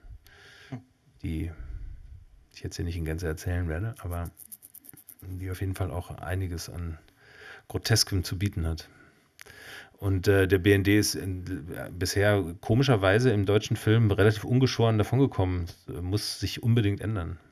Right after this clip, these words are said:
Speaker 1: <laughs> Vielleicht, ja. Ähm, b-, äh, ich hab auch noch eine Frage, bevor ich meine klassische Frage stelle, aber was wirklich interessant ist, weil du ein, ähm,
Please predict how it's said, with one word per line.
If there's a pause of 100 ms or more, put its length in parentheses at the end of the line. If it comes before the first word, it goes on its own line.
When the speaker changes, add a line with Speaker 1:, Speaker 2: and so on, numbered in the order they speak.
(460)
Speaker 1:
<laughs> (3500)
Vielleicht, (260)
ja. (840)
Ähm, (180)
b-, (100)
äh,
ich
hab
auch
noch
eine
Frage,
bevor
ich
meine
klassische
Frage
stelle,
aber (280)
was
wirklich
interessant
ist,
weil
du
ein,
ähm,